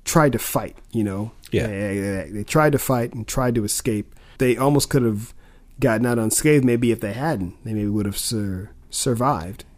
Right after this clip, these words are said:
Speaker 1: 'Cause he, they,
Speaker 2: Mm-hmm.
Speaker 1: he had, had all the stuff. Uh, and then, you know, the daughter went to scratch the guy, and then, you know, mom had to jump in and defend and throw the boiling water, and that kinda just
Speaker 2: Yeah, sealed the fate there.
Speaker 1: Yeah. But,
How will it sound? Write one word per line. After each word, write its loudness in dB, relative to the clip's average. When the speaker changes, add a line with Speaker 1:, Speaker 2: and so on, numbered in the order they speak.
Speaker 1:
'Cause 0
he, 6
they, 6
Speaker 2:
Mm-hmm. -6
Speaker 1:
he 0
had, 0
had 2
all 6
the -2
stuff. 2
Uh, -4
and -2
then, 0
you -2
know, -8
the -6
daughter 2
went 0
to -4
scratch -2
the -10
guy, 2
and 0
then, -4
you -10
know, -8
mom -8
had -8
to -12
jump -4
in -2
and -2
defend 0
and -4
throw 0
the -6
boiling 0
water, 2
and 0
that -6
kinda -4
just -6
Speaker 2:
Yeah, -12
sealed -10
the -16
fate -6
there. -10
Speaker 1:
Yeah. -2
But, 4